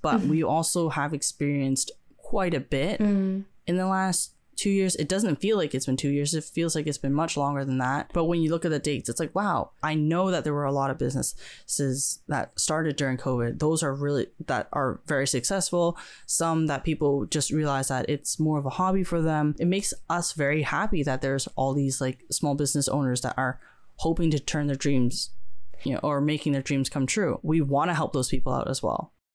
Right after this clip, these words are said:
Speaker 2: I think covid helped people take a step back and think about what they actually wanted from their lives. A lot of people did want to finally start that business that they'd been thinking of. And I think that timeline-wise, a lot of those people are probably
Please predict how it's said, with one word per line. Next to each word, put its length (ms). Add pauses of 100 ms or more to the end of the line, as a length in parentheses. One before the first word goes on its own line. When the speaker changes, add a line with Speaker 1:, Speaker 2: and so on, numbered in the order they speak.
(160)
Speaker 2:
I 80
think 220
covid 300
helped 260
people 180
take 200
a 60
step 400
back 280
and 100
think 200
about 200
what 120
they 100
actually 400
wanted 540
from 320
their 100
lives. 380
A 60
lot 200
of 80
people 220
did 280
want 220
to 100
finally 460
start 300
that 180
business 460
that 140
they'd 200
been 140
thinking 280
of. 360 (420)
And 100
I 40
think 240
that 260
timeline-wise, 840
a 40
lot 200
of 80
those 260
people 300
are 20
probably 720